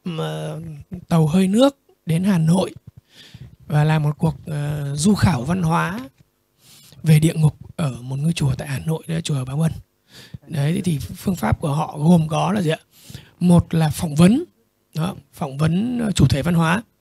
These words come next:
Thứ hai là gì ạ?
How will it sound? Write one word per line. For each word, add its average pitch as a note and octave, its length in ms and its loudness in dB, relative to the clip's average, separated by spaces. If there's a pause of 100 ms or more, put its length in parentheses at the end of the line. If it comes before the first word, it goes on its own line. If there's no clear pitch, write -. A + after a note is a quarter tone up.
(1160)
Thứ F3+ 120 2
hai G#3 480 2 (380)
là D3+ 200 -2
gì D3 80 0
ạ? E3+ 120 -6